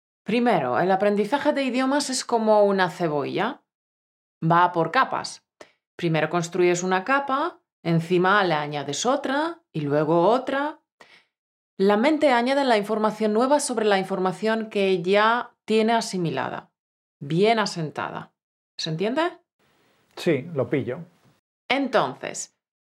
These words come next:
Speaker 1: ver el progreso requiere un poco de tiempo y paciencia. Eso por un lado. Y por otro lado, si alguien desea hablar un idioma con fluidez, lo importante no es tanto qué estudias, sino cómo estudias.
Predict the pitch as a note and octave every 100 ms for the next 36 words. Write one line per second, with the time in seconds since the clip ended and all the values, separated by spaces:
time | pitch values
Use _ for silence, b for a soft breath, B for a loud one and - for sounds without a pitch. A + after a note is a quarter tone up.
0 | - G3 C#4+ E4+ E4+ B3 A3+ A3+ A#3+ A3+
1 | G#3+ G#3 G#3 G#3+ G3+ E3 G#3+ A3 G3 F#3+
2 | F3 F3 E3 - - - D#3+ D3+ - -
3 | G3+ A#3 G3+ - - - _ _ _ _
4 | _ - D#3 G#3 A3+ - D3+ C3+ D3 A3+
5 | D3 B2+ _ _ _ C4+ C#4+ E4 E4 D#4+
6 | C4+ C#4 A#3+ D4 - - _ _ - A#3
7 | C4 D#4 E4 D4+ D4 C4+ A3+ A3 A3+ G#3+
8 | G#3+ G3 G#3 G3+ G3 F#3+ E3+ F3+ F3 F#3
9 | A#3+ D4 - - G#3+ A3 G#3 F3+ G3 F#3+
10 | A#3 A#3 G#3 F3+ F#3+ B3 E4 - D4+ C4+
11 | B3 A#3 - _ - B3+ A#3+ - D#3+ -
12 | - D#3+ C#3 C#3 - - _ - F#3 F#3
13 | F3+ - - A#3 F3+ D#3+ D#3+ D#3 - C#3+
14 | - - - -